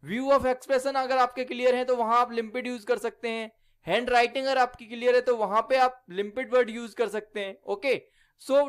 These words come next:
definitely क्लियर का जो कनेक्शन होगा वो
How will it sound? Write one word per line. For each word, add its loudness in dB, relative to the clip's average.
definitely 0
क्लियर 2
का 4
जो -2
कनेक्शन 0
होगा 4
वो 6